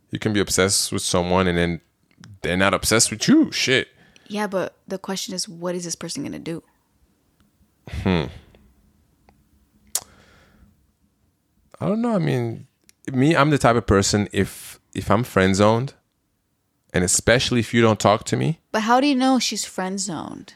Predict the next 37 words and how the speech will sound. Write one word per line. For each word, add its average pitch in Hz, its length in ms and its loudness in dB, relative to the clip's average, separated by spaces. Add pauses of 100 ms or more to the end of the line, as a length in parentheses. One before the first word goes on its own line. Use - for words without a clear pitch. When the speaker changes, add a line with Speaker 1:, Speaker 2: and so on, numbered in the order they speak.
(140)
Speaker 2:
Like, 196 140 -4
how 233 120 4
do 269 160 6
I 220 120 4
know? 185 720 2 (140)
How 240 180 4
does 247 140 2
someone 202 380 0
know 180 180 0
they're 170 140 0
friend 151 340 -4
zoned? - 280 -6
Like, 131 160 -4 (240)
I 202 140 4
wonder 240 240 4
if 254 140 0
this 208 140 -2
person 214 400 -2
thinks 185 280 -4
they're 175 120 0
friend 175 320 0
zoned 190 300 2
simply 185 240 0
because 175 440 -2 (340)
they're 190 160 2
just 180 180 0
not 175 240 4
being 165 220 0
texted 185 460 -2
anymore 208 440 0
from 180 180 -6
this 170 140 -4
other 160 140 -4
person. 233 600 -2
Speaker 1:
You, 117 260 2 (120)
you 117 180 2
can, 127 340 2